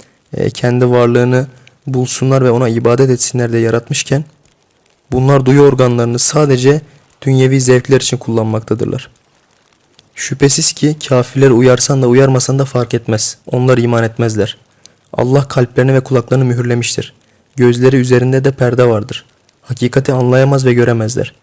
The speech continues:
Onlara büyük bir azap vardır. Bakara altı yedi. Yani onların yaptıkları bu kasıtlı tercihlerinden dolayı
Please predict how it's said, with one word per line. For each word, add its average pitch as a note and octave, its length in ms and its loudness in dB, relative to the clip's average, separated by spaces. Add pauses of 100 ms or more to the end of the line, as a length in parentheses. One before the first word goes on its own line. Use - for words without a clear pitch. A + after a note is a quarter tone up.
(260)
Onlara B2+ 360 2
büyük C3 200 0
bir B2 60 2
azap A#2 300 0
vardır. G#2+ 380 -4 (400)
Bakara B2 340 0
altı A#2+ 340 0
yedi. A2+ 280 0 (840)
Yani C3+ 260 4
onların C3 400 4
yaptıkları C3 600 0
bu B2 120 -4
kasıtlı - 420 -4
tercihlerinden B2+ 840 0
dolayı A#2+ 360 0